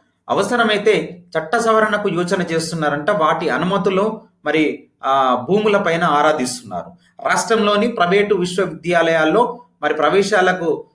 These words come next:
సంబంధించి రిజర్వేషన్లను మరి అమలు చేసే అవకాశాలను ప్రభుత్వం పరిశీలిస్తుంది. సాధ్యాసాధ్యాలను అధ్యయనం చేసి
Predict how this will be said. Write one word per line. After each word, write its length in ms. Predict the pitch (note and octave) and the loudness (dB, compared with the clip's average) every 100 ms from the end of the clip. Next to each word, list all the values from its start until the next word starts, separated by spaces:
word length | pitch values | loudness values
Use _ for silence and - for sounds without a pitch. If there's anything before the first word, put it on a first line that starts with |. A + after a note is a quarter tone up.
| _ | _
సంబంధించి 640 | - D#3 E3+ E3+ E3 E3 A#3 | -6 -4 0 0 -2 -2 -2
రిజర్వేషన్లను 1000 | F3 G#3 G#3+ G#3 G#3 G3 F#3 F3+ F3 - | 0 0 2 2 0 0 0 0 0 -2
మరి 180 | D#3 D#3+ | 0 0
అమలు 280 | C3 F3+ | 0 0
చేసే 560 | G3 F#3 E3+ F3+ E3 - - _ - | 0 -2 -2 -2 -4 -4 -14 _ -6
అవకాశాలను 640 | D#3+ - A3+ - G#3+ F#3+ | -4 0 0 2 0 0
ప్రభుత్వం 480 | F#3+ E3+ F3+ - F3+ | 0 -2 -2 -2 -2
పరిశీలిస్తుంది. 840 | D#3 G#3+ F#3+ D#3 D3+ - G2+ F2 _ _ _ | 0 -2 -2 -4 -4 -8 -14 -16 _ _ _
సాధ్యాసాధ్యాలను 960 | - F3 F#3+ G3+ F#3 F3+ F3+ G#3+ G3+ | -2 0 2 0 2 0 2 2 4
అధ్యయనం 600 | F#3 - F#3 F#3 F3+ E3+ - | 0 0 0 2 2 0 -2
చేసి 440 | D#3+ D3+ B3 B3 | -2 -2 -4 -6